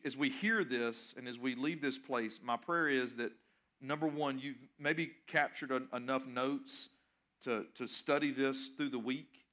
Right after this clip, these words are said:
Um, if you haven't, let me know. I'll, I'll be glad to send you images of what I've just jotted down on my papers and some stuff that I've had. Um, but, but I, I pray that this,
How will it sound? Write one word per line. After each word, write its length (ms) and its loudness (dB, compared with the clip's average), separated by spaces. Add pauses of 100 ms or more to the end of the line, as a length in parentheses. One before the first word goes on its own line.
(580)
Um, 220 -8
if 100 -6
you 100 -4
haven't, 460 2
let 140 0
me 80 -6
know. 220 0
I'll, 200 2
I'll 80 -2
be 100 -2
glad 180 2
to 60 -6
send 260 -6
you 80 -6
images 380 -6
of 100 -10
what 140 0
I've 100 0
just 160 -12
jotted 280 2
down 160 0
on 60 -4
my 140 0
papers 420 -4
and 80 -12
some 140 -12
stuff 240 -4
that 100 -4
I've 120 0
had. 280 2 (340)
Um, 340 -4 (500)
but, 200 -2
but 80 4
I, 160 8
I 40 6
pray 240 4
that 120 -4
this, 180 0